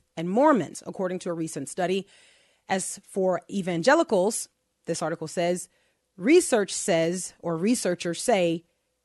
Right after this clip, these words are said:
it's complicated." You never wanna be in the "it's complicated" category, <laughs> right?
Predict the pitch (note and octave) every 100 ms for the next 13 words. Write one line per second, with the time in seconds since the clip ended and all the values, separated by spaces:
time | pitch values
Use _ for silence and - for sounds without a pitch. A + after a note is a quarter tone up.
0 | - F3 A#3+ G#3+ G3+ - D3 - - _
1 | F3 A#3 C#4+ C#4+ B3 G3 F3+ F#3 E3+ E3+
2 | - E3 C#3 D#3+ A#2 - - D#2+ - -
3 | G#2+ C#3 G2 A#2 F#2 - G3+ D3+